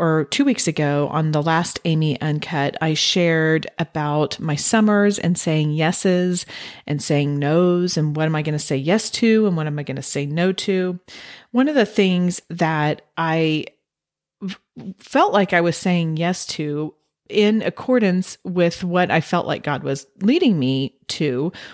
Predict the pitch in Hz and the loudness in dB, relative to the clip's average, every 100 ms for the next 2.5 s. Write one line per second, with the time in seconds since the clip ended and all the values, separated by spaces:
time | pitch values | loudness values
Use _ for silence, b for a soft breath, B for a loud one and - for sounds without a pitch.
0 | B - 180 170 165 165 - 185 175 170 | B -2 2 4 2 0 0 0 0 -2
1 | - 170 - 165 147 147 262 175 160 - | -2 -6 -4 -4 -4 -2 -2 -2 -4 -4
2 | 160 104 - - - | -6 -6 -8 -8 -8